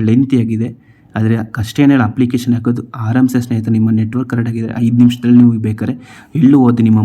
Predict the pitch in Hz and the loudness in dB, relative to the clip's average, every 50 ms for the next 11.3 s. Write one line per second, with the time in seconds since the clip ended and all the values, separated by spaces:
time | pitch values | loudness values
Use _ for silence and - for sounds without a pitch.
0 | 107 104 101 113 123 131 135 131 127 127 123 120 120 110 113 113 110 107 - 113 | 2 0 2 2 2 2 2 4 4 4 4 4 2 2 -2 -2 -2 -2 -2 -4
1 | 107 - 113 107 101 101 - - 113 110 - 110 104 113 120 117 117 117 117 110 | -2 -2 -2 -4 -4 -4 -6 -4 -4 -2 -2 -2 -2 -2 -2 -2 -2 -4 -4 -4
2 | 110 - - 123 123 120 120 - 113 110 113 113 113 113 110 110 110 110 110 - | -6 0 2 4 4 4 2 0 -2 -2 -2 0 0 -2 -2 -2 -2 -4 -6 -6
3 | - 120 120 117 113 110 110 110 117 117 - - _ _ _ _ _ - _ _ | -4 -2 -2 0 0 -2 -2 -4 -4 -6 -10 -16 _ _ _ _ _ -20 _ _
4 | _ - 110 110 107 110 110 117 113 - - _ _ - - - 123 117 117 120 | _ -6 -4 -4 -2 -2 -2 -4 -6 -8 -14 _ _ -12 -6 -4 -4 -4 -4 -4
5 | - 123 117 110 107 104 98 98 104 104 101 - - 113 107 107 131 147 - - | -4 -4 -4 -2 -4 -4 -4 -6 -6 -8 -8 -8 -8 -8 -8 -8 -10 -12 -14 -18
6 | - - _ - - - 147 139 139 120 127 - 107 107 107 131 135 135 123 120 | -20 -20 _ -8 -4 -2 0 0 0 -2 -2 -4 -4 -2 -2 0 0 2 0 0
7 | 113 110 120 135 - - - 139 135 131 127 120 113 101 101 104 120 143 143 - | 0 0 -2 -4 -4 -2 0 0 2 2 0 0 0 -2 -4 -2 -2 -2 -2 0
8 | - 135 127 123 131 131 - - 110 98 101 104 98 - - - 120 131 131 131 | 0 2 2 2 0 -2 -4 -8 -8 -6 -6 -6 -6 -8 -8 -4 -2 0 0 0
9 | 127 123 117 117 113 110 110 - - 120 123 127 - - - 120 110 110 110 113 | 0 0 -2 -2 -4 -4 -4 -4 -2 0 0 0 -2 -4 -4 -4 -2 -2 -4 -4
10 | 117 - - - - 135 151 110 107 110 113 117 113 - - - - - - - | -6 -6 -6 -8 -8 -4 -2 -2 0 0 0 -2 -4 -8 -16 -14 -10 -10 -8 -4
11 | - 107 110 120 131 127 | -2 0 2 4 4 4